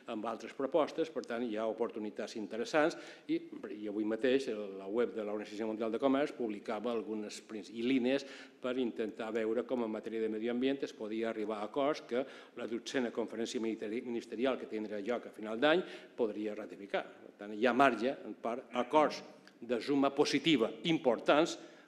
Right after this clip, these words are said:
malgrat aquests interessos violentament contraposats amb el que, eh, habitualment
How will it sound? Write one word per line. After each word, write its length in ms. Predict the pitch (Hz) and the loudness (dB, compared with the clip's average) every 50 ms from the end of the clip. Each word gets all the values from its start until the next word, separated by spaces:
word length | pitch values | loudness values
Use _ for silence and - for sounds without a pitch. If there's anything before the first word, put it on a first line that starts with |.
| _ 139 | _ 4
malgrat 540 | 139 127 120 123 131 131 135 131 127 - - - - - - - - | 6 6 6 6 6 8 6 6 6 2 -6 -14 -18 -20 -20 -18 -18
aquests 400 | 95 - - 117 113 - - - - 120 | -18 -14 -10 -8 -8 -8 -8 -8 -4 -4
interessos 500 | 113 - - 98 117 117 - - 110 92 | -4 -4 -2 0 0 0 0 -2 -4 -4
violentament 480 | 104 107 107 104 101 98 107 104 107 | -2 -2 -2 -2 -4 -4 -4 -6 -4
contraposats 600 | - 113 - 123 120 - 139 - - 135 131 - - - - - - - 123 | -4 -4 -4 -4 -2 -2 -2 2 2 2 2 2 -4 -12 -16 -18 -12 -6 -6
amb 100 | 120 113 113 | -4 -4 -4
el 80 | 110 101 | -4 -6
que, 140 | - - 107 | -8 -10 -10
eh, 200 | 101 104 110 107 101 - 104 | -10 -8 -10 -12 -10 -10 -10
habitualment 560 | 104 98 110 110 - 120 117 110 110 113 113 | -6 -6 -8 -4 0 0 2 2 2 0 0